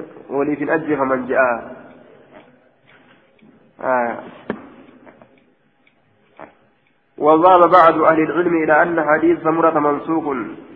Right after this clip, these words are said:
قرين أرمان مو حديث سمرة أشار ما رجع. حديث من ضعيف. حدثنا مسلم بن إبراهيم، حدثنا هشام عن قتادة عن الحسن قال: "لا يقاد الحر بالعبد." أكن جاء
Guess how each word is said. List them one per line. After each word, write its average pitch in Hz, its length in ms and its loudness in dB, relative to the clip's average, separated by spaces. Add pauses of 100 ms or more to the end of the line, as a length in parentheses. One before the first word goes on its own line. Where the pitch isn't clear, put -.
(680)
قرين 156 240 -2
أرمان 156 340 0
مو 156 180 0
حديث 151 300 -4
سمرة 139 400 0
أشار 135 260 -4
ما 139 140 -2
رجع. 120 300 -6 (1300)
حديث 135 220 -6
من 139 200 -2
ضعيف. 127 300 -4 (540)
حدثنا 175 400 4
مسلم 175 280 -2
بن 165 240 -2
إبراهيم، 165 300 4
حدثنا 160 380 2
هشام 160 380 4
عن 147 160 2
قتادة 160 360 2
عن 156 140 2
الحسن 165 480 0 (360)
قال: 160 220 6
"لا 165 100 8
يقاد 160 340 2
الحر 160 340 0
بالعبد." 151 400 2
أكن 147 360 0
جاء 131 140 2